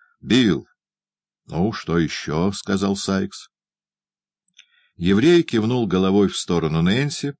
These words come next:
которая по-прежнему смотрела на огонь, и этим дал понять, что лучше было бы удалить ее из комнаты.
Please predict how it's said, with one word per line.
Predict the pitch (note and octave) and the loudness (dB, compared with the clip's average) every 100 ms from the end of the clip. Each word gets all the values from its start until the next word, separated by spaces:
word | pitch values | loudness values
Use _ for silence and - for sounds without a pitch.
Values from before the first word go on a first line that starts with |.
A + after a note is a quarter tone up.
| _ _ _ _ _ | _ _ _ _ _
которая | - D2 D#2+ D#2 | -10 -4 0 0
по-прежнему | D#2 F2+ - E2+ F2+ E2 D#2 D#2 | 0 -4 -2 0 0 -2 -4 -4
смотрела | - D#2 D2 D#2 C#2 C#2 | -4 -6 -4 -4 -4 -4
на | C#2+ | -6
огонь, | B1 F2 C#3 C#3 _ _ _ _ _ _ _ | -2 -2 -2 -4 _ _ _ _ _ _ _
и | C#3 | -2
этим | A#2 C3+ B2 | -2 -2 -2
дал | A2+ B2+ | -2 -2
понять, | A2+ F2+ A#2+ C3+ | 0 0 2 0
что | - - | -4 -2
лучше | F2+ B2 - - | 0 0 0 -2
было | F#2+ B2 A#2 | 0 0 0
бы | G#2+ A2 - | 2 0 0
удалить | F#2 E2 E2 G2+ G2+ | -2 0 0 -2 -2
ее | F2+ F2 | -2 -2
из | E2+ | -4
комнаты. | - D2+ A#1+ G#1 - | -6 -8 -8 -12 -20